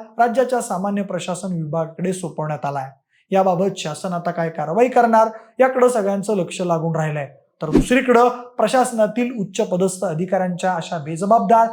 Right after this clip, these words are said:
भ्रष्ट वागण्यामुळं सर्वसामान्य माणसांच्या प्रश्नाचं काय होणार, याबद्दल चिंता व्यक्त केली जातेय. पण मंडळी, संबंधित प्रकरणाबद्दल तुमच्या भावना काय,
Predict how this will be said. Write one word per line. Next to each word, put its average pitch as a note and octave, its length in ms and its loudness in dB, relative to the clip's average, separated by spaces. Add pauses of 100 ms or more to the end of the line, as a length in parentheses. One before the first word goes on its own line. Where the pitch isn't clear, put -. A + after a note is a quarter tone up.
(240)
भ्रष्ट - 300 2
वागण्यामुळं C4+ 960 4
सर्वसामान्य B3+ 680 2
माणसांच्या A3 580 -2
प्रश्नाचं F#3+ 560 -8
काय A#3 360 4
होणार, B3 280 4 (280)
याबद्दल G#3 560 2
चिंता F#3+ 420 -2
व्यक्त E3 380 -6
केली E3 180 0
जातेय. D#3+ 400 -4 (300)
पण C#3 100 -14
मंडळी, A3+ 760 2
संबंधित G#3+ 360 2 (100)
प्रकरणाबद्दल B3 760 4
तुमच्या A3+ 640 2
भावना C4 300 6
काय, A#3+ 280 6